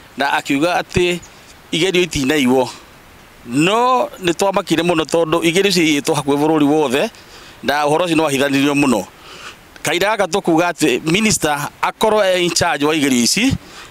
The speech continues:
nĩgetha mũndũ wothe one kĩrĩa arũĩire karatathi-inĩ gake. Certificate ĩrĩa mwana ekũmĩkua, ĩkorwo nĩyo kĩonereria kĩega, atĩ ona angĩthiĩ kũruta wĩra na nja, nĩegũkorwo akĩhota kũhũthĩra certificate ũrĩa kwagĩrĩire.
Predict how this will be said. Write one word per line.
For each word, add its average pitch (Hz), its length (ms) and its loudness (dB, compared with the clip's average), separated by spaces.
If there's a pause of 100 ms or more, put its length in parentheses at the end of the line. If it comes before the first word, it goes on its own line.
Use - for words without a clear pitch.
nĩgetha 185 760 0 (380)
mũndũ 185 360 0
wothe 180 440 2
one 214 280 0
kĩrĩa 175 600 0 (360)
arũĩire 147 640 0 (300)
karatathi-inĩ 151 480 0
gake. 110 420 -2 (180)
Certificate 202 520 -2
ĩrĩa 202 100 2
mwana 175 420 0
ekũmĩkua, 151 720 -2 (300)
ĩkorwo 214 300 0
nĩyo 208 160 4
kĩonereria 185 580 0
kĩega, 143 440 0
atĩ 175 240 -2
ona 208 180 0
angĩthiĩ 214 220 -2
kũruta 220 280 0
wĩra 208 200 2
na 175 280 0
nja, 160 280 -2 (360)
nĩegũkorwo 196 400 0 (100)
akĩhota 180 400 0
kũhũthĩra 170 480 2 (200)
certificate 165 540 -2
ũrĩa 170 120 0
kwagĩrĩire. 135 540 -2